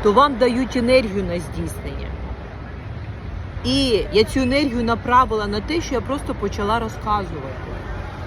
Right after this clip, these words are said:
І люди, клієнтки мої любі, стали, почали отримувати результати і писати мені відгуки.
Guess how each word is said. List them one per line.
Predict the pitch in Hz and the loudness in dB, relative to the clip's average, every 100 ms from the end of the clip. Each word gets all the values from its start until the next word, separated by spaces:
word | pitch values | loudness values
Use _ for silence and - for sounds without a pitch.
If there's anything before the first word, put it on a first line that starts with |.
| - | -4
І | 247 269 196 151 - - 185 | 0 2 2 0 -6 -6 0
люди, | 302 294 254 151 - - - - - - - | 0 2 2 0 -4 -8 -6 -4 -4 -4 -2
клієнтки | 226 233 214 196 175 | 0 2 0 -2 -6
мої | 165 165 | -4 -2
любі, | 160 160 147 | -2 -4 -4
стали, | 156 269 311 285 - - - | 0 4 4 2 -6 -10 -4
почали | - 214 240 269 339 | -2 0 2 2 2
отримувати | 247 240 302 302 285 285 | 0 -2 -4 -4 -6 -6
результати | 277 285 247 330 330 - | -6 -6 -4 -2 -2 -2
і | 185 | -6
писати | - 226 277 - | -6 -6 -6 -4
мені | 247 247 247 | -4 -2 -2
відгуки. | 233 294 208 165 - - | -2 -4 -4 -8 -8 -8